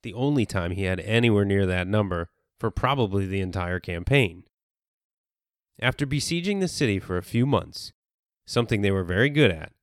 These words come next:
they stormed it. Guiscard threw up ladders and made it into part of the city. There was some initial resistance, but the city leaders surrendered with terms before they could make their way in any further.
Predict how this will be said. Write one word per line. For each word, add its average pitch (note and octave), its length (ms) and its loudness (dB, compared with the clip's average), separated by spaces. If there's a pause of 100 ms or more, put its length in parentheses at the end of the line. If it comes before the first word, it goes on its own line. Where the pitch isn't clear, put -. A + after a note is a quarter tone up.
(180)
they F#2+ 120 -2
stormed G#2 460 2
it. D#2 140 -10 (1080)
Guiscard D#3 460 4
threw E3+ 240 8
up C3+ 80 2
ladders B2 460 2
and F#2+ 140 -2
made A2 200 4
it G2+ 120 2
into G2 240 -2
part G2 260 2
of F#2+ 60 -2
the F2+ 60 -2
city. F2 440 -6 (380)
There B2 120 0
was B2 120 4
some C#3 240 2
initial C#3 320 4
resistance, A#2 640 0
but F#2+ 200 -2
the G#2 80 -4
city C3+ 340 0
leaders B2 340 2
surrendered G2+ 600 0
with E2 180 -8
terms G2 420 0
before G#2 340 0
they G#2 100 4
could G2+ 160 -2
make F#2+ 220 -2
their G2+ 120 2
way F2+ 400 -2
in F2 100 -6
any F2 300 -6
further. F2+ 540 -6